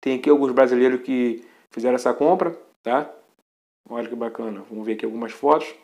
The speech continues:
As avaliações muito boas, tá? Eu vou adicionar somente os dois produtos, porque ainda tem algumas dicas pra poder tá passando. Vamos voltar aqui pra página inicial.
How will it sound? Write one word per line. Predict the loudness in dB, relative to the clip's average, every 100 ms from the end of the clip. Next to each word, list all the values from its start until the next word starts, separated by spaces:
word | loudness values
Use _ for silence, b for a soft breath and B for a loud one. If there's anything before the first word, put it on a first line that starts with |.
| _ _ _ _ _ _ _ _ _ _ _ _ _ _ _ _ _ _ _ _ _
As | 0
avaliações | 2 4 2 0 -4
muito | -4 -4 0
boas, | 4 4 2 -4 -18 _ _ _
tá? | -6 -4 -4 -10 _ _ _ _ _ _ _ _ _ _ _ _ 0
Eu | 4
vou | 4
adicionar | 2 2 0 0 2
somente | 2 0 0 -2
os |
dois | 0 -2
produtos, | -4 -2 2 2 2 -10 B B B
porque | -6 0
ainda | 2 2
tem | 2 2
algumas | 0 2 0 0
dicas | -4 -4 -4
pra | -4
poder | -4 -2
tá | 0
passando. | 0 0 0 0 -2 -10 _
Vamos | -8 -6 -2
voltar | 0 4 4
aqui | 2 2
pra | 0
página | 2 0 0
inicial. | -6 -4 6 8 8 6 -4